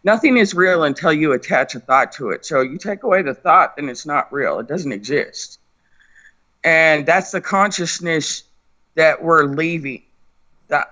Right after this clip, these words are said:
unconscious thought process where you're not aware that your thoughts are creating. You're attaching fear to thoughts and they're gonna create. That's what the frequency shift does. What the event is, is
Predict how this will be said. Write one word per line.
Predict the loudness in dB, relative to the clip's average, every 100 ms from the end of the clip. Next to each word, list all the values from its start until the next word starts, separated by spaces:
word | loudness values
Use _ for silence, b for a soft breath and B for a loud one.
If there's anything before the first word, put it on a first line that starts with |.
| 2
unconscious | 2 2 0 4 4 4 -4 -8 -8
thought | 0 2 2 -2
process | -4 0 0 -2 -8 -6 -8 -4
where | 0 2
you're | 2 -2 -2
not | -2 0 0 0
aware | -4 -2 2 2 2
that | -4 -4
your | -4 -4
thoughts | 0 0 0
are | -6 -8
creating. | -10 -4 0 0 -2 -6 -4
You're | 0 -2
attaching | -2 0 0 -2 -8 -8
fear | -6 -2 -2
to | -4 -12 -4
thoughts | 2 2 2 -6
and | -6
they're | -6
gonna | -4 -6 -8
create. | -10 -4 0 0 -2 _ _ _ _ _ -20 _ _ _ _ -20 -20 -20 -18 -2
That's | 0 0 0
what | -2 0
the | -6
frequency | -4 -2 -2 -2 -4 -2 -2 -2 -4
shift | -2 -2 -2 0
does. | 0 0
What | -6 -6
the | -2 0
event | 0 -2 -2 -4 -6
is, | 0 0 0 -4 -16 _ _ _ _ _
is | -8 -2 2 2 2 -4 -10